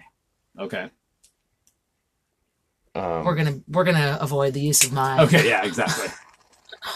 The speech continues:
Speaker 2: That's racist.
Speaker 1: You don't wanna offend yourself in the workplace.
Speaker 3: <laughs> Yeah, tell us about your training, Maddie.
Speaker 1: <clears throat> So I had this guy named Maddie that I had to train, and, um, it was quite hard to train this guy.
Speaker 3: <laughs>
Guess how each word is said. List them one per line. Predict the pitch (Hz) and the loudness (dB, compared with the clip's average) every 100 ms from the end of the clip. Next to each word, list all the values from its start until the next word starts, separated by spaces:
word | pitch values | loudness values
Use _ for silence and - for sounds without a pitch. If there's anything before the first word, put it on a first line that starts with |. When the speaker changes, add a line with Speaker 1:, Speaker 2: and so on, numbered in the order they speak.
| - - | -12 -8
Speaker 2:
That's | 110 | -4
racist. | 95 92 - - - _ - | -2 -2 -4 -12 -16 _ -4
Speaker 1:
You | 117 | -2
don't | 117 | 0
wanna | 113 | -4
offend | - 123 113 | -4 -2 -2
yourself | 104 - 120 95 | -2 -6 -6 -8
in | |
the | 95 | -10
workplace. | 95 - 98 113 - - _ | -10 -12 -14 -16 -16 -20 _
Speaker 3:
<laughs> | - - - - - - - - | 0 4 4 6 4 2 -2 -2
Yeah, | - | 0
tell | 180 185 | 2 2
us | 214 | 2
about | 180 180 | 0 -4
your | 160 | -6
training, | - 139 147 135 | -6 -6 -6 -8
Maddie. | 160 123 131 _ _ - - - _ - 233 175 123 - | -12 -14 -16 _ _ -20 -20 -20 _ 8 8 8 2 -4
Speaker 1:
<clears throat> | _ _ _ _ _ - 143 - 131 | _ _ _ _ _ -10 -10 -10 -8
So | - 123 104 104 - | -4 -2 -2 -4 -4
I | 110 110 101 90 | -2 0 0 -6
had | 80 117 110 | -6 -6 -4
this | 117 - | -6 -6
guy | - 101 | -4 -4
named | 110 123 | -2 0
Maddie | 117 95 92 104 | 0 -2 -4 -6
that | 101 | -8
I | 95 | -10
had | 87 | -10
to | 107 | -10
train, | - 95 85 104 123 - _ - - - _ - | -10 -10 -10 -12 -12 -14 _ -20 -20 -20 _ -16
and, | 98 87 85 82 78 | -14 -12 -12 -12 -12
um, | - 85 80 78 82 - - | -14 -14 -14 -4 -4 -4 -10
it | |
was | 98 - | -10 -10
quite | - 180 175 | -6 -2 0
hard | 131 110 82 | 0 -2 -4
to | |
train | - 120 104 82 | -6 -6 -6 -10
this | - | -10
guy. | - 147 - - | -12 -12 -8 -4
Speaker 3:
<laughs> | - - - - - | -2 0 2 2 2